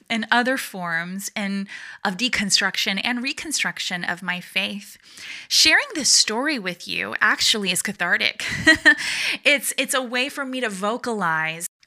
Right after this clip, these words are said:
all the things that I have worked through and continue to work through as it pertains to myself as a human being. What do I believe now?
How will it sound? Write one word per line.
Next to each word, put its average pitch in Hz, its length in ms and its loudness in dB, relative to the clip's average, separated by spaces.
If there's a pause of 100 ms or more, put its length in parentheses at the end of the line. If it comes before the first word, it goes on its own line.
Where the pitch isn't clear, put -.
(120)
all 233 180 8
the 262 140 2
things 233 440 2
that 196 120 4
I 180 140 2
have 170 540 -4
worked 190 460 -4
through 247 240 -2
and 185 160 -6
continue 196 460 -6
to 208 80 -8
work 180 280 -8
through 170 300 -4 (260)
as - 160 4
it - 60 -2
pertains 247 540 4
to 240 120 0
myself 202 680 2 (720)
as 208 160 2
a 175 80 4
human 175 440 -4
being. 190 320 -2 (760)
What 220 400 2
do 247 160 0
I 233 120 4
believe 196 640 -8
now? 277 380 -6